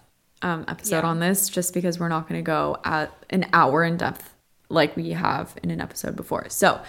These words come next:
Speaker 1: definitely if you wanna hear that answer, look that one up. But I feel like,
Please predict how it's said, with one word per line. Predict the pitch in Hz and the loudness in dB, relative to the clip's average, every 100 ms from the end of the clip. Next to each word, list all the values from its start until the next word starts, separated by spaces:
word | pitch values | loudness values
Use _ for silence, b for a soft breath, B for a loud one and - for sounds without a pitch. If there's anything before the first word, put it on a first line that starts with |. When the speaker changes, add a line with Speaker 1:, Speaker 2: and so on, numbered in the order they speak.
| B B B - | B B B 6
Speaker 1:
definitely | 214 196 226 208 214 | 6 8 4 2 2
if | |
you | 202 | 2
wanna | 196 190 | 2 2
hear | 185 | 2
that | 175 165 | 2 2
answer, | 139 170 175 175 | -2 -2 0 0
look | 113 165 160 - - | 0 -2 -4 -6 -8
that | 170 - | -6 -4
one | 185 190 - | -4 -4 -6
up. | - 175 180 262 - B B B B _ | -2 2 2 2 -2 B B B B _
But | 240 277 269 233 226 233 - - _ | 8 10 12 10 8 2 -4 -4 _
I | 226 262 | 0 0
feel | - - 208 170 160 | -4 -4 0 2 0
like, | 160 - - 113 196 196 - | 0 0 0 -2 -4 -8 -18